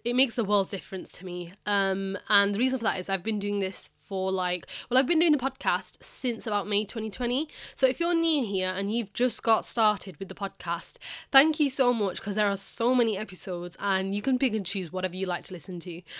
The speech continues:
But also with, like, socials, with Instagram, et cetera, that was only recent, like, maybe, like, halfway through the year.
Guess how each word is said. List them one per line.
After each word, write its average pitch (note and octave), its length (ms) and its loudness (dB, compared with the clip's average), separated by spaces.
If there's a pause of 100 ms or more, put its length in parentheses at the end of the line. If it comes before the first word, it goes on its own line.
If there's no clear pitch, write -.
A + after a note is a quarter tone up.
(180)
But A#3 100 4
also C4+ 380 6
with, A#3 160 0
like, G3 360 -2
socials, G3 560 -4
with F#3+ 120 -2
Instagram, F#3 420 -4
et F#3+ 80 -14
cetera, E3+ 520 -8
that G3+ 120 2
was C4 100 0
only B3+ 340 0
recent, E3 640 -8
like, F3 240 -6 (420)
maybe, G3 480 -2
like, F3 140 -2
halfway F#3 280 -4
through E3 160 -12
the E3+ 60 -20
year. E3+ 280 -4